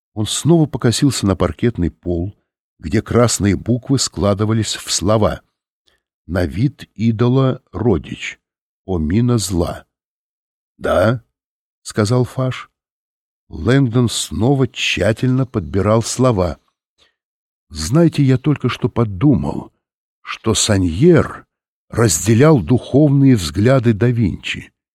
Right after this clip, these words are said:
и не одобрял церковников, исключивших понятие священной женственности из современной религии. Возможно, имитируя знаменитый рисунок да Винчи,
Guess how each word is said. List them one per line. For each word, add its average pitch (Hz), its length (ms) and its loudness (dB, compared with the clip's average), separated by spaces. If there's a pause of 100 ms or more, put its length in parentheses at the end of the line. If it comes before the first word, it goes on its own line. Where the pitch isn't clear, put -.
(880)
и 151 140 4
не 170 120 8
одобрял 156 580 6
церковников, 120 1040 2 (340)
исключивших 131 920 2
понятие 104 560 0
священной 87 840 -2
женственности 113 1080 -4 (280)
из - 160 -6
современной 85 720 0
религии. 104 640 -6 (800)
Возможно, 147 580 4
имитируя 160 540 4
знаменитый 117 580 2
рисунок 107 460 0
да 95 120 0
Винчи, 98 520 -2